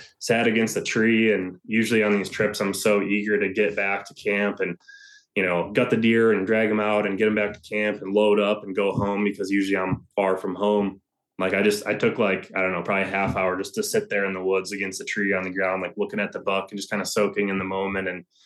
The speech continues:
you know, all the adversity that, that I'd overcome. And I mean, he, he's not a giant buck. He's, like, a hundred fifteen inches, which is not what I planned on shooting, like, when I drew Iowa, but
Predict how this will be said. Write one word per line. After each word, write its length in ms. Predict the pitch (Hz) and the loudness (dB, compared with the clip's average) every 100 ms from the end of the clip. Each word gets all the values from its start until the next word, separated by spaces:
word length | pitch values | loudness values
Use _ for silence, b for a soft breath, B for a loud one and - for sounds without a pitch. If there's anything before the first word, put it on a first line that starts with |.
| B B B | B B B
you 80 | 98 | -2
know, 80 | 92 | 2
all 160 | 98 | 2
the 140 | 98 101 | 4 2
adversity 480 | 101 101 101 104 98 | 4 4 2 0 0
that, 280 | 98 95 - _ | 0 -2 -6 _
that 100 | 98 | -2
I'd 160 | 98 98 | 0 0
overcome. 480 | 101 98 107 101 98 | 0 0 0 0 0
And 160 | 92 | -2
I 40 | 92 | 0
mean, 120 | 98 | 2
he, 300 | 113 110 - - | 2 2 -6 -14
he's 180 | - 113 | -4 0
not 140 | 110 | 0
a 60 | 98 | 2
giant 340 | 107 95 87 | 0 0 -2
buck. 220 | 98 95 | -2 -2
He's, 120 | 101 | -2
like, 80 | 98 | -2
a 60 | 98 | 0
hundred 340 | 104 110 101 | 2 2 4
fifteen 360 | 110 104 107 95 | 0 0 -2 -2
inches, 420 | 95 92 107 101 | -2 2 2 2
which 180 | 95 - | -2 -4
is 140 | 92 | -4
not 220 | 113 110 | -2 0
what 80 | 110 | 0
I 100 | 101 | 0
planned 300 | 95 107 101 | -2 -2 0
on 240 | 98 95 - | 0 -2 -6
shooting, 520 | - 113 104 95 95 _ | -2 0 2 0 -4 _
like, 180 | 95 90 | -4 -2
when 120 | 104 | -2
I 100 | 92 | -2
drew 300 | 95 110 104 | -2 0 2
Iowa, 480 | 92 101 101 92 90 | 2 0 0 0 0
but 240 | 90 85 | -2 -4